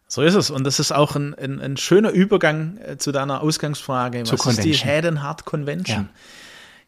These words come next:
Speaker 1: Genau darum soll's gehen, ne? Also einmal im Jahr diese Führungskräfte zusammenzuholen. Ja? Die Vision ist ja, dass deutschlandweit am besten solche Communities entstehen, solche Räume des Vertrauens,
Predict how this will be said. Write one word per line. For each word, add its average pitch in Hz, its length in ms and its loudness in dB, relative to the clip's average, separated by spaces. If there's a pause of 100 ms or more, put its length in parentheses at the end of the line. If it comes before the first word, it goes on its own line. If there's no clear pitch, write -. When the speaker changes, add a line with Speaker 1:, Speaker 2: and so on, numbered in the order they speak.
(160)
Speaker 1:
Genau 147 320 2
darum 180 600 2
soll's - 560 2
gehen, 185 240 0
ne? 156 380 -6
Also 135 360 -8
einmal 170 320 -2
im 160 100 0
Jahr 139 320 0
diese 139 300 -4
Führungskräfte 170 720 -6
zusammenzuholen. 160 840 -6
Ja? 123 120 -12
Die 127 160 -14
Vision 147 380 -2
ist 160 220 0
ja, 147 100 2
dass - 320 -2 (300)
deutschlandweit 156 680 -2
am 139 120 -6
besten 143 440 -6
solche 135 320 -8
Communities 147 640 -4
entstehen, 131 580 -4
solche 127 400 -6
Räume 123 480 0
des 143 160 -4
Vertrauens, 135 720 -6